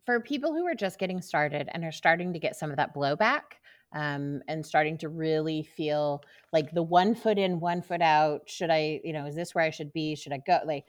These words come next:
for people who are in that space, I would say it's not always gonna be this hard.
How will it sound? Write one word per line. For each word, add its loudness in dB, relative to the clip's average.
for 2
people 0
who 0
are 2
in 0
that 0
space, -10
I 4
would 0
say 0
it's -10
not 0
always 0
gonna -4
be -6
this -12
hard. -10